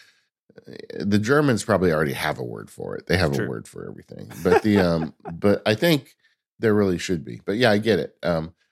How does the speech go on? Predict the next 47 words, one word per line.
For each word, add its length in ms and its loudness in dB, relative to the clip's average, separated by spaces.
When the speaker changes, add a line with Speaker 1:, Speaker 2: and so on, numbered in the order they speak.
Speaker 1:
like 340 0
you, 200 2
I, 220 2
my 220 2
concern 680 2
was 480 0
the, 480 -2
the 400 -2
prescription 560 2
lenses 640 0
and 420 -4
the 80 -4
light 220 -2
seal. 340 -10
And 260 -2
so 200 2
I, 180 4
that's 240 0
the 120 0
reason 260 -4
I 80 -4
wanted 280 -6
to 60 -14
go 180 -10
into 140 -10
the 100 -10
store, 380 -4
uh, 200 -2
to 160 -10
do 180 0
that, 340 -2
is 260 -8
to, 120 0
yeah, 340 0
you 120 0
know, 80 4
get 240 0
in 160 4
there 220 2
and 120 -4
just 180 -12
kinda 160 -4
make 220 -4
sure 300 -2
it 120 -8
fit. 440 -10
And, 240 -10